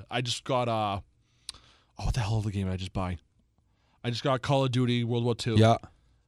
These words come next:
Speaker 1: Resident Evil. I just said. I just played, uh,
Speaker 2: And recently, I put up, I wrote an article for ninety-eight five The
Speaker 1: Great.
Speaker 2: Sports Hub, and it's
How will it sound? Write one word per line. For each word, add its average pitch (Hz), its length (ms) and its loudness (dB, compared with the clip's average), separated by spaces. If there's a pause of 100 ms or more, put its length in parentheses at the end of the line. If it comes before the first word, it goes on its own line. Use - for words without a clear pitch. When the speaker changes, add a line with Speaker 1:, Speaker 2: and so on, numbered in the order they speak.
(720)
Speaker 1:
Resident 113 260 -2
Evil. 110 140 -2
I 107 60 -2
just 104 160 -2
said. 107 240 0
I 107 160 -4
just 107 200 -4
played, 120 240 0
uh, 101 480 0 (1600)
Speaker 2:
And 117 120 8
recently, 151 480 8
I 127 140 8
put 127 240 8
up, 120 200 6 (160)
I 110 140 6
wrote 117 260 8
an 113 80 6
article 113 380 8
for 104 120 0
ninety-eight 107 320 4
five 107 160 4
The 104 80 -2
Speaker 1:
Great. 117 100 -4
Speaker 2:
Sports 107 240 6
Hub, 98 240 4
and 98 140 4
it's - 260 -4